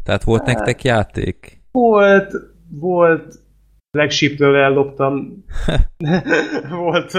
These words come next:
Speaker 2: volt, de nem, nem
Speaker 1: De
Speaker 2: voltam
Speaker 1: engem,
Speaker 2: annyira
Speaker 1: engem fikáztok puskázással, azért ez szép.
Speaker 2: <laughs>
Speaker 1: Ja.
Speaker 2: Öm,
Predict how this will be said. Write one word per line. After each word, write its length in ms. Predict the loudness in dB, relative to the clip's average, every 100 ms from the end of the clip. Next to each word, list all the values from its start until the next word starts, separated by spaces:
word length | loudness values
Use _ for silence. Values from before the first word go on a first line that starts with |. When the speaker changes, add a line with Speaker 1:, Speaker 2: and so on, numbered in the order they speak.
| -4
Speaker 2:
volt, 340 | 0 2 2 2
de 80 |
nem, 200 | 2 2 2
nem 300 | 0 0 -2
Speaker 1:
De 60 |
Speaker 2:
voltam 280 | -2 -2 0
Speaker 1:
engem, 200 | 0 0
Speaker 2:
annyira 180 | 0 0
Speaker 1:
engem 200 | 0 0
fikáztok 600 | 0 0 0 0 -2 -4
puskázással, 880 | -4 -4 0 0 2 0 0 0 2
azért 280 | 2 4 2
ez 120 | 0
szép. 300 | 0 0 0 0
Speaker 2:
<laughs> 0 | -2 -6 -10 -6 -4
Speaker 1:
Ja. 100 | -4 -6 -18 -20 -10
Speaker 2:
Öm, 760 | 0 4 4 2 -4 -10 -14